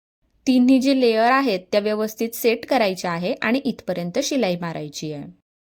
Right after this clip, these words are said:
त्यानंतर जो पुढचा भाग आहे, तो सुद्धा व्यवस्थित असा सेट करायचा आहे आणि त्यानंतर त्यावर शिलाई मारायची आहे.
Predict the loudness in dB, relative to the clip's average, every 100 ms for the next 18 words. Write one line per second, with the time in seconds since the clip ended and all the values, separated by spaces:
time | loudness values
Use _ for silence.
0 | 0 2 2 2 0 0 0 0 -2 0
1 | 2 4 4 0 -2 -6 -4 -4 -4 -4
2 | -4 -2 -4 -6 -8 -6 -6 -4 -4 0
3 | -2 0 -2 0 -2 -6 -8 -6 -8 -6
4 | 2 2 2 -2 -2 -4 -6 -4 -6 -4
5 | -4 -2 -2 -2 -4 -8 -10 -10 -10 -10
6 | -12